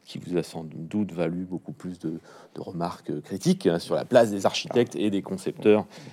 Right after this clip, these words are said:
dans, euh, la fabrique de la ville. Pour tous ceux que ça intéresse, euh, eh bien, je les renvoie à la lecture de ce passionnant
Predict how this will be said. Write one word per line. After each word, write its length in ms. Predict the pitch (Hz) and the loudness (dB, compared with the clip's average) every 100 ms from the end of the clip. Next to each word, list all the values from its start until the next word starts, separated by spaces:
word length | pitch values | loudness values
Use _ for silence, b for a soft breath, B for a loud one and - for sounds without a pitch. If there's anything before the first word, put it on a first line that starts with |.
| B - | B 2
dans, 380 | 104 110 98 | 8 10 10
euh, 20 | 80 | 8
la 100 | 85 | 4
fabrique 380 | - 90 107 | 4 4 2
de 80 | 95 | 2
la 140 | 87 90 | 2 6
ville. 260 | 135 156 - - | 8 6 2 -10
Pour 140 | - 95 | -10 -10
tous 160 | - | -4
ceux 140 | 107 123 | 2 2
que 60 | |
ça 100 | - | 2
intéresse, 480 | 95 98 85 117 - B B B B - | 2 4 4 2 0 B B B B 0
euh, 140 | 87 | 2
eh 20 | |
bien, 480 | 87 92 104 101 82 | 4 4 4 4 0
je 180 | 78 98 | -2 2
les 80 | 92 | 2
renvoie 560 | 82 80 90 110 113 - | 2 0 4 6 4 4
à 120 | 110 | 8
la 100 | 110 | 8
lecture 340 | 95 - - 120 | 6 2 -2 0
de 100 | 98 | -2
ce 320 | - 101 107 - _ - | -2 -2 -2 -8 _ 8
passionnant 400 | 175 - 127 | 8 8 2